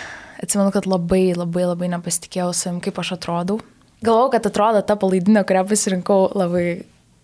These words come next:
gražiai, bet ant scenos jaučiausi labai nejaukiai ir tada buvo pirmas susidūrimas su to, kad,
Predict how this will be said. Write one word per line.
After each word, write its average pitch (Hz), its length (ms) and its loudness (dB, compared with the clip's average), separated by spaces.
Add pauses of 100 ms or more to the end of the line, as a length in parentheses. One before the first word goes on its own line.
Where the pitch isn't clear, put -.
(400)
gražiai, 196 560 4 (320)
bet 196 180 0
ant 185 140 0
scenos 190 320 2
jaučiausi 190 400 -2
labai 185 260 2
nejaukiai 175 460 0
ir - 80 -8
tada 175 160 0
buvo 175 200 2
pirmas 170 360 0
susidūrimas 180 640 0
su - 80 -18
to, 180 80 2
kad, 175 240 -4